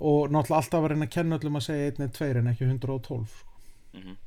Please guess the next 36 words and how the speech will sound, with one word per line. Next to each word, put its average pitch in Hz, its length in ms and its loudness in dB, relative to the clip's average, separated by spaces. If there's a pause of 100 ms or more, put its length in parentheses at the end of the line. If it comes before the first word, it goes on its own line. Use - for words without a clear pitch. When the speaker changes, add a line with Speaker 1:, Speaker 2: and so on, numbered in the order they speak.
(1600)
Speaker 2:
Já, 87 160 -8
því 90 100 -8
að 92 80 -4
þá 92 140 -6
geti 95 180 -4
einhver 95 160 -8
slegið 98 320 2
inn 95 120 -6
einn - 440 -8
núll 98 160 -10
núll, 95 320 -12 (500)
Speaker 1:
Einn 131 120 0
tveir, 107 260 2
já. 117 240 -2
Speaker 2:
tveir. 90 280 -8 (340)
Speaker 1:
Nákvæmlega. 110 500 4 (400)
Speaker 2:
Hættulegt. - 480 -4 (1040)
Speaker 1:
Mm. 101 300 4 (600)
Yes. 104 140 0
Speaker 2:
Einn 131 160 -4
einn 131 80 -2
tveir, 92 320 2
já. 95 180 -2 (120)
Til 123 100 -8
hamingju 127 240 -4
með 117 120 -6
daginn, 92 380 0
eh, 90 140 -10
neyðarlínan 90 640 -4
á - 380 -10
Speaker 1:
Já. - 20 -2
Speaker 2:
Íslandi. 120 260 4 (1600)
Herðu, 101 220 0
svo 131 280 -2
er 139 60 4
það 127 840 2